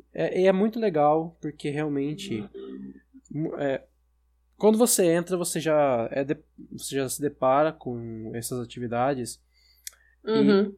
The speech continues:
Speaker 1: a importância delas é, é excepcional. É, é, são muito importantes ali quando você
Speaker 2: Sim.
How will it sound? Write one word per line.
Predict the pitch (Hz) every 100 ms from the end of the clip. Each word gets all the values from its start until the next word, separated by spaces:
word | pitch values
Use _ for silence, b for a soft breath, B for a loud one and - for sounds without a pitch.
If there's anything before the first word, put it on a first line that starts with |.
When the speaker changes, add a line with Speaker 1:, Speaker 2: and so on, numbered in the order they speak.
| -
Speaker 1:
a | 147
importância | 165 180 175 175 160 180 165
delas | 131 131 139 143 127
é, | 131 131 131 117 110 107 131 _ 196 170
é | 120
excepcional. | - - 226 202 110 107
É, | 113 -
é, | - 120
são | - 139
muito | 135 139 175 185
importantes | 196 190 180 - 131 139 139
ali | 123
quando | 123 143 131
você | 139 - 143 -
Speaker 2:
Sim. | - - - 185 190